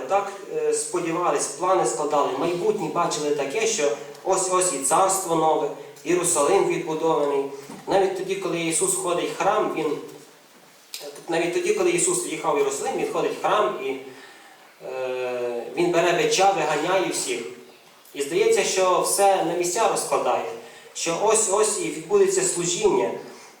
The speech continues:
Але не так все відбувається. Що зацарює Він навіки ще, о, забув. І в них огортає певний страх, вони не знають, що робити,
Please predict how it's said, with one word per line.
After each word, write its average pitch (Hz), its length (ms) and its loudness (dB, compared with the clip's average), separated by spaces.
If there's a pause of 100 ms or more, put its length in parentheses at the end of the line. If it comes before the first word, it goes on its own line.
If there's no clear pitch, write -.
(600)
Але 143 200 0
не 156 100 2
так 147 220 0
все - 140 -4
відбувається. 120 580 -4 (1120)
Що 165 460 -2 (180)
зацарює 165 540 2
Він 147 160 0
навіки 120 360 -2
ще, 120 160 -8 (420)
о, 123 60 -10
забув. 117 300 -10 (1040)
І 294 340 0
в - 160 0
них 233 220 6
огортає 185 480 2
певний 165 360 2
страх, 196 400 2
вони 165 400 4
не 151 80 0
знають, 180 360 4
що 143 200 0
робити, 127 400 0